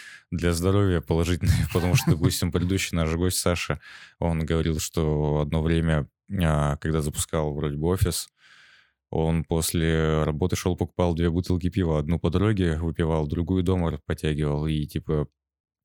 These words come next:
в какой-то момент он понял, что это, ну, такой себе способ. Но, как я знаю, насколько я знаю, для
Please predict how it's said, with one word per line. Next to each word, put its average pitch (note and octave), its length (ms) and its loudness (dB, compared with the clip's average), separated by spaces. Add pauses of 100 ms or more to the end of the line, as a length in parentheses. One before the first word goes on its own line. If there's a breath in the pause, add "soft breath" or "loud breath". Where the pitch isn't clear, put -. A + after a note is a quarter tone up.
в - 80 -16
какой-то F2+ 320 0
момент F2 240 0
он D#2+ 140 -2
понял, F2+ 240 0
что D#2 540 0
это, D#2 540 -2
ну, E2 240 -4 (220)
такой F#2+ 260 2
себе E2 240 -2
способ. F#2 460 0 (1000 soft breath)
Но, E2+ 580 2 (280)
как E2+ 240 2
я E2+ 220 2
знаю, F2 380 4
насколько F2+ 380 2
я E2+ 60 2
знаю, F2+ 340 2
для D#2 520 0